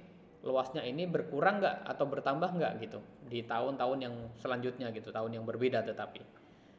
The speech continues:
itu. Mungkin itu untuk,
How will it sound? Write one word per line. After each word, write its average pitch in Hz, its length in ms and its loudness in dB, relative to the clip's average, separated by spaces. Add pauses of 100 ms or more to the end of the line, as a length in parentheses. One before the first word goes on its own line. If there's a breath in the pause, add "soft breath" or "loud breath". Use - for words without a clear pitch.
(140 loud breath)
itu. - 240 -8 (1120)
Mungkin 165 260 0
itu 175 160 0
untuk, 156 640 0